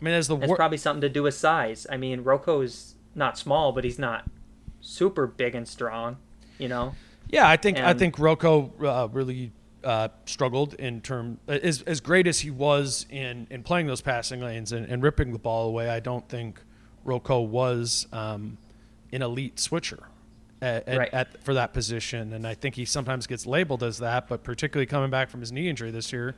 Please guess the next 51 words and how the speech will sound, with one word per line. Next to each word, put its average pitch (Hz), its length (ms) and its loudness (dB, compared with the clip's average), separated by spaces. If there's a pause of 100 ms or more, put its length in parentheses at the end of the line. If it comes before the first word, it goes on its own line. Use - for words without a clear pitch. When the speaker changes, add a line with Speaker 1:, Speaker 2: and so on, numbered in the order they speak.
(480)
Speaker 1:
I 123 80 0
don't 135 140 0
think 143 180 -4
he's 131 260 -4
someone 143 340 -2
who 131 80 -2
has, 131 180 0
like, 131 160 -4
elite 131 320 -6
lateral 131 280 2
quickness - 400 -4
for 113 140 -6
a 110 60 -8
four 117 200 -4
position. 110 580 -12
Speaker 2:
Mm-hmm. 127 220 -8 (140)
Speaker 1:
And 147 140 -2
then 143 100 2
also, 139 600 2 (500)
um, 117 480 -4 (240)
I 120 80 -2
don't 120 240 -4
think 127 240 -6 (180)
Rocco 127 360 -2
is 123 120 -2
a 127 40 -4
very 131 220 0
good, 131 420 2 (340)
you 139 60 -4
know, 131 120 0
rim 165 260 2
defender. 98 560 -8 (440)
So, 135 440 0
Speaker 2:
Yeah. - 140 2
Speaker 1:
I 156 60 6
don't 151 80 2
know, 139 100 2
maybe 156 340 4
it's, 135 180 -2
it's 131 140 -2
hard 160 300 4
to 139 60 0
find 135 600 -2
that, 120 300 -4
like, 117 260 -4
perfect 131 300 -4
fit 151 240 0
in 123 100 -6
a 113 60 -4
guy 120 240 2
who, 110 220 -4